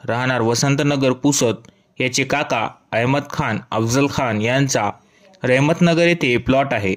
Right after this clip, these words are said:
व त्या प्लॉटच्या बांधकामाच्या कारणावरून त्यांच्या घराशेजारी राहणारे कयामुद्दीन करीमुद्दीन व त्यांचा मुलगा सोनू उर्फ मुनिरुद्दीन करीमुद्दीन यांचा अहमद खान अफजल खान यांच्यासोबत प्लॉटच्या बांधकामाच्या कारणावरून वाद झाला होता.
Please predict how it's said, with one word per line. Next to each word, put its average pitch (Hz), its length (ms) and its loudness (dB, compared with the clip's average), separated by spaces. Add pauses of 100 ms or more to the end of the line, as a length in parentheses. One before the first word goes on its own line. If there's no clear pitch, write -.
व 143 80 0
त्या 147 320 0
प्लॉटच्या 151 540 0
बांधकामाच्या 156 640 0
कारणावरून 156 680 2
त्यांच्या 135 520 -2
घराशेजारी 135 720 2
राहणारे 156 500 2 (100)
कयामुद्दीन 131 720 2
करीमुद्दीन 127 720 2 (360)
व 143 80 2
त्यांचा 139 420 2
मुलगा 139 420 4 (140)
सोनू 139 460 2
उर्फ 135 320 2 (120)
मुनिरुद्दीन 143 760 2
करीमुद्दीन 127 720 2
यांचा 131 460 0 (140)
अहमद 127 300 0 (100)
खान 139 260 -2 (140)
अफजल 123 400 -2
खान 127 280 -2 (200)
यांच्यासोबत 156 680 2 (160)
प्लॉटच्या 117 580 -2
बांधकामाच्या 127 720 0
कारणावरून 156 640 2
वाद 135 260 0
झाला 143 220 2
होता. 110 280 -2